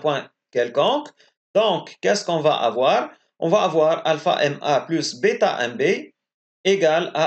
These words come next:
alpha plus bêta M G. Donc, لهنا l'écriture اللي فيها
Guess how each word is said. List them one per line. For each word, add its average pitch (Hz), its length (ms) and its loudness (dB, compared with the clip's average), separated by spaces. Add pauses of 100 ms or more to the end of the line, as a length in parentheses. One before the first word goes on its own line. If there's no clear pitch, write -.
(120)
alpha 151 220 0
plus 147 260 -8
bêta 156 520 -2
M 170 140 2
G. - 280 -8 (420)
Donc, 156 200 0
لهنا 165 260 0
l'écriture 170 460 -2
اللي 135 200 -6
فيها 123 440 0